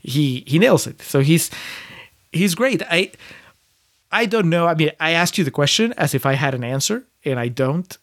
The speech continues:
as far as who my favorite is. Uh, I mean, I know it's not Pesci, so it's really between, uh, De Niro and Liotta. Uh, I just love how cool De Niro is. <laughs>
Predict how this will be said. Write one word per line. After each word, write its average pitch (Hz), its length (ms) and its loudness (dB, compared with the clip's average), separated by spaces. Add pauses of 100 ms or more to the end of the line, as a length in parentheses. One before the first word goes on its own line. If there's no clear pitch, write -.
(240)
as 131 120 -2
far 139 140 2
as 135 120 0
who - 80 0
my 147 120 4
favorite 143 320 0
is. 202 260 -2 (380)
Uh, 120 300 -4 (520)
I 170 60 -2
mean, 185 180 0
I 185 80 2
know 208 140 2
it's 180 160 0
not 151 160 0
Pesci, 127 500 0
so - 120 0
it's 139 140 0
really 151 340 2
between, 120 640 -4
uh, 113 300 -4 (120)
De 135 100 0
Niro 127 320 4
and 113 80 -2
Liotta. 110 460 0 (560)
Uh, 107 340 -2 (720)
I 170 120 0
just 165 240 -2
love 143 180 0
how 143 160 0
cool 135 300 0
De 151 100 0
Niro 160 280 0
is. 170 280 -4
<laughs> - 60 -10